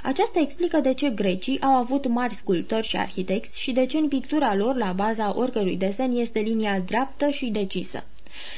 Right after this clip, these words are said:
Dar și simțurile filozofilor erau ținute treze de forța luminii,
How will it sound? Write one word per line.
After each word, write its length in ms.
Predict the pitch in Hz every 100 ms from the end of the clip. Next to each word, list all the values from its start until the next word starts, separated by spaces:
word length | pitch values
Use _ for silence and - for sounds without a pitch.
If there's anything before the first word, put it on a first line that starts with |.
| -
Dar 160 | 196
și 160 | 196 190
simțurile 600 | 190 233 233 226 214 202
filozofilor 760 | 196 196 196 262 262 247 226 208
erau 440 | 208 202 208 202
ținute 460 | 196 208 196 196 185
treze 380 | 190 233 233 214
de 120 | 196
forța 440 | 190 196 190 190
luminii, 400 | 196 208 247 208